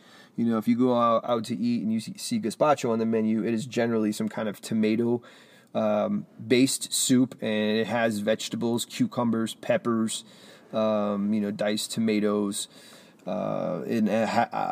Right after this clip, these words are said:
uh, uh, has some kind of seasoning in there. Um, sometimes they'll, you know, season with sherry vinegar, um, obviously, you know, salt and pepper, and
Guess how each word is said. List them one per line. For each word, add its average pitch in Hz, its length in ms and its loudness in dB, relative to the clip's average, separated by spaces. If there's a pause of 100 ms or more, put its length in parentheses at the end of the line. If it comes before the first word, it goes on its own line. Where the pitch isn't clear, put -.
(140)
uh, - 20 0
uh, 95 580 -2
has 117 200 2
some 113 100 0
kind 113 160 0
of 107 80 -2
seasoning 110 480 2
in 104 160 2
there. 101 420 2
Um, 95 320 -2
sometimes 104 520 -2
they'll, 95 340 -4
you 92 140 -8
know, - 60 -10
season 107 380 -2
with 110 120 -2
sherry 107 420 0
vinegar, 107 880 2
um, 92 460 -4
obviously, 98 480 -8
you 104 200 -4
know, 101 180 -8
salt 95 480 -4
and 95 140 -10
pepper, 98 540 -2
and 87 240 -4